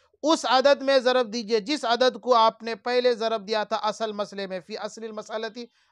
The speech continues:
असल मसले में। "फ़मा हसला", तो जो हासिल ज़रब होगा, "काना नसीबु ज़ालिकल फ़रीक", वही हासिल ज़रब उस फरीक का हिस्सा होगा।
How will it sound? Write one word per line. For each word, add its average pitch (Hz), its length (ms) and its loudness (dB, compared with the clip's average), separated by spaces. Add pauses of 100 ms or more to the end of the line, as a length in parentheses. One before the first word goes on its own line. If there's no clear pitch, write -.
असल 208 260 -4
मसले 196 320 -4
में। 175 140 -6 (300)
"फ़मा 294 360 6
हसला", 240 460 4 (260)
तो 214 100 -2
जो 302 280 4
हासिल 285 540 6
ज़रब 247 300 4
होगा, 214 440 4 (340)
"काना 208 420 4
नसीबु 196 480 -6
ज़ालिकल 180 460 -2
फ़रीक", 208 360 -4 (280)
वही 185 320 -2
हासिल 170 480 -4
ज़रब 190 260 -4
उस 175 160 -14
फरीक 151 280 -10
का 240 200 -8
हिस्सा 156 280 -12
होगा। 117 340 -18